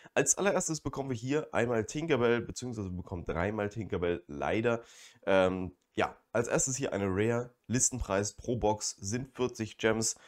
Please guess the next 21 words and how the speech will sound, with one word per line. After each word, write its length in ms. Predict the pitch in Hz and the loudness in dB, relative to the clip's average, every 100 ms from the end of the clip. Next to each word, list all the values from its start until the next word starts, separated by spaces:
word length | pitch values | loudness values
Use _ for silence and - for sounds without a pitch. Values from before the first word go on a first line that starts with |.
| - - | -20 -6
Ansonsten 420 | 104 117 120 110 | 2 2 2 -2
die 60 | 95 | -4
Edition-Zahl 440 | 110 113 110 92 | -2 -4 -2 -4
hier 240 | 92 113 113 | 0 -2 0
zweitausendvierhundertdreiundneunzig 1700 | - 92 95 92 90 104 98 90 80 82 117 135 127 131 - 131 127 - - | 0 0 0 -4 -6 -4 -4 -2 -2 0 0 0 -2 -2 -2 -2 -4 -12 -8
und 180 | - 139 | 2 2
natürlich 300 | 113 113 104 | 2 -2 -4
auch 100 | - | -4
eine 160 | 92 92 | -6 -8
First 440 | - 104 104 - | -4 0 0 0
Appearance. 720 | - - 135 151 147 147 - - - - | -10 -4 2 2 2 -2 -10 -14 -20 -4
Anschließend 580 | - 165 160 151 156 131 | 2 2 2 -2 -4 -6
haben 140 | 120 | -4
wir 60 | 113 | -2
dann 120 | 101 | -4
hier 380 | 98 127 131 131 - _ _ | -4 0 2 0 -8 _ _
eine 220 | - 98 | -2 0
weitere 420 | 85 90 107 104 104 _ - | 0 0 -2 -4 -4 _ -4
animierte 560 | 113 127 127 120 120 | -2 0 0 -2 -2
mit 180 | 101 98 | -4 -2
Sound 580 | - - 113 135 147 | 0 2 4 4 0